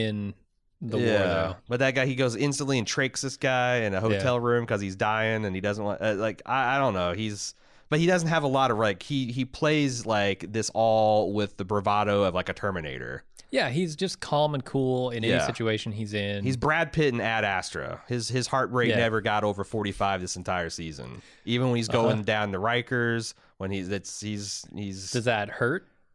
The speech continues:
Speaker 1: his chances here?
Speaker 2: I think
Speaker 1: That
Speaker 2: so.
Speaker 1: he just plays this one-note cool guy through
Speaker 2: He's
Speaker 1: the whole
Speaker 2: just,
Speaker 1: thing?
Speaker 2: he's just really fucking cool. He's slightly above Joey Badass and, and Mister Robot, but he's very, very, very cool. Um,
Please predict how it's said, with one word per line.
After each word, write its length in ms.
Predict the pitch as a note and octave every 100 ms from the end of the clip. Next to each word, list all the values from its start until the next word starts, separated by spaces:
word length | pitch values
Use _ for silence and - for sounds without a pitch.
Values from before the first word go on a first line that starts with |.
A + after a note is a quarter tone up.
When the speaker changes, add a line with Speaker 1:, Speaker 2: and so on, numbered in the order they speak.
| _ A#3+ -
Speaker 1:
his 200 | - E3+
chances 420 | - G3+ G3+ G#3+ G3
here? 240 | A3 B3+
Speaker 2:
I 120 | C3
think 400 | C3 F#3 A#3 B3+
Speaker 1:
That 80 | A#2+
Speaker 2:
so. 100 | C#3
Speaker 1:
he 60 | C#3
just 240 | C#3+ D#3
plays 340 | F#3+ D3 C#3+ C3+
this 220 | C3+ -
one-note 720 | A#2+ B2+ C3 C3 B2+ C3+ -
cool 360 | - C#3 C#3 C3
guy 340 | C3 C3 C3+
through 80 | B2+
Speaker 2:
He's 80 | A#2
Speaker 1:
the 60 | B2+
whole 80 | B2
Speaker 2:
just, 80 | B2
Speaker 1:
thing? 140 | C3
Speaker 2:
he's 140 | A2+ A#2
just 160 | A2
really 240 | G#2+ B2 C3+
fucking 400 | - D3 - C#3
cool. 480 | D3 F3 - E2 - _ _ _ _ _
He's 180 | B2 A#2
slightly 540 | - C3 C#3 C#3 C#3
above 420 | B2+ B2 B2 A#2+
Joey 260 | A#2 A#2+ A#2
Badass 560 | A2 A#2 A2 G2 G2
and, 300 | G2+ F#2+ F#2+
and 180 | - F#2+
Mister 240 | G2+ - F2+
Robot, 520 | G#2+ G#2+ D2 C#2+ - _ _ _
but 340 | F#2+ F#2+ F2+ -
he's 200 | G2 F#2+
very, 280 | F#2 G2+ G2+
very, 280 | F#2+ F#2+ F#2
very 240 | F2 E2+
cool. 400 | D#2+ G#2 E2+ D2 - - _ _
Um, 960 | G#2+ A2 G2+ G2 F#2+ F#2 F2+ F2 F2 F2